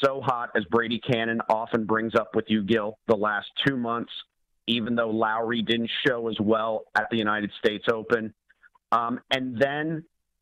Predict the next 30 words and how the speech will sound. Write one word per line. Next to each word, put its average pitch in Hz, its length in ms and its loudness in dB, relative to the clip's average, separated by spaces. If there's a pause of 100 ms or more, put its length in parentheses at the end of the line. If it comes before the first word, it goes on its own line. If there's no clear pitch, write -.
DeChambeau, 120 800 0 (760)
uh, 113 280 0
who 123 220 0 (120)
flashed 131 420 0
a 127 60 4
little 127 260 -2
bit. 135 200 0
He 117 120 2
did 117 240 0
play, 123 460 0 (300)
uh, 87 260 0
at 104 160 0
the 110 80 -4
Travelers 120 840 -2 (280)
week 113 240 0
after 113 280 0
playing 117 360 0
the 117 80 -2
United 117 340 -2
States 113 300 -2
Open. 117 380 0 (520)
Uh, 101 220 0
there 107 140 0
are 104 140 -8
some 117 140 -2
who 123 140 -2 (100)
think 113 220 0 (240)
at, 113 160 0 (340)
uh, 101 240 2
Royal 120 340 0